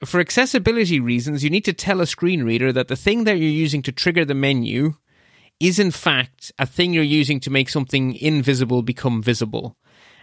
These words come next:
And it's not visible by default. So the way you do that in aria land is you say, "aria dash has pop up equals true." That tells the screen reader, "This is a Yoki that makes a thing appear."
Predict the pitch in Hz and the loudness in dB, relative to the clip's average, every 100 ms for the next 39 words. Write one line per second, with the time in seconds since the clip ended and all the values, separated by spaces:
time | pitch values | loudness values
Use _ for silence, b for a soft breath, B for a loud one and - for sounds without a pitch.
0 | b 135 131 139 139 135 135 135 123 120 | b -2 0 2 2 2 0 0 0 0
1 | 113 117 - 113 101 - - 135 127 139 | -2 -6 -6 -6 -8 -10 -8 -4 0 2
2 | 202 185 170 151 127 127 123 131 139 117 | 2 4 4 4 2 0 0 0 2 0
3 | 110 107 113 123 117 117 123 - 139 190 | -2 -6 -6 -6 -6 -2 -2 2 2 2
4 | 208 175 147 139 - 151 160 - 156 143 | 2 2 0 -2 -2 -2 0 -2 -2 0
5 | 135 139 139 - 117 - - 139 101 185 | -2 -2 -4 -4 -6 -4 0 0 0 -4
6 | - b b b b - 151 - 156 147 | -6 b b b b -4 -2 0 -2 0
7 | 139 - 151 135 127 123 165 196 226 202 | -2 0 2 2 2 2 0 0 2 2
8 | 151 156 165 143 131 131 131 131 127 - | 4 2 2 0 0 0 0 -2 -4 -2
9 | 165 135 113 - 101 120 | -2 0 -2 -4 -6 -12